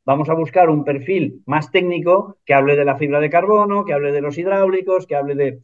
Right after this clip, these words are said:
Bueno, pues tenemos esa capacidad de poder ajustar el perfil del speaker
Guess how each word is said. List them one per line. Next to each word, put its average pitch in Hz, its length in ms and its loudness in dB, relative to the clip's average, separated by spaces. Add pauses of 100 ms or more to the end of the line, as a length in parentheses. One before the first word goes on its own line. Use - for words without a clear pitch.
Bueno, 147 320 2
pues 131 300 0 (120)
tenemos 165 340 -2
esa 180 200 0
capacidad 170 640 4
de 147 100 0
poder 143 480 0
ajustar 139 640 -4 (180)
el 113 480 -8 (260)
perfil 127 680 -2
del 117 320 -8
speaker 190 680 0